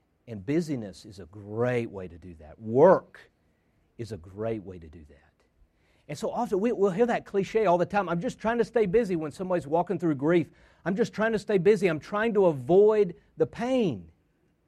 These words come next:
That's not good. You see, the Psalms teach us, bring that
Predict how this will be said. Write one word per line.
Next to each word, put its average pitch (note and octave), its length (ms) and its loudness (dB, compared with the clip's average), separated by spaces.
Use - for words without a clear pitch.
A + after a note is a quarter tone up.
That's - 220 -20
not F3 220 -18
good. F#3 480 -16
You D#3+ 60 -18
see, G3 300 -12
the D#3+ 120 -6
Psalms G#3 680 -10
teach A3 380 -12
us, A2 640 -18
bring G3+ 640 -8
that D3+ 320 -14